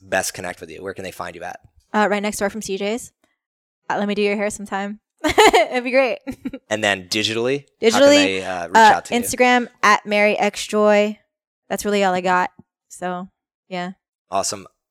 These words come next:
Speaker 1: As always, we'll attach these in the show notes. And two of the biggest takeaways that I have from this conversation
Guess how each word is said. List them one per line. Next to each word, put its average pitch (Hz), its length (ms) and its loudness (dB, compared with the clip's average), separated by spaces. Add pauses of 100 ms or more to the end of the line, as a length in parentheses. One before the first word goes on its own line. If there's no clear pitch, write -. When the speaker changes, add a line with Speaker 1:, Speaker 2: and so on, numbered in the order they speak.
(160)
Speaker 1:
As 98 160 -2
always, 101 320 -2
we'll 98 100 -6
attach 92 300 -6
these 95 200 -10
in 98 100 -14
the 98 60 -12
show 98 200 -6
notes. 101 260 -6
And 95 140 -8 (240)
two - 100 -2
of 160 60 2
the 175 40 2
biggest 135 280 0
takeaways 120 400 2
that 104 120 0
I 101 80 2
have 101 560 0
from 101 280 -6
this 98 160 -8
conversation 107 840 -6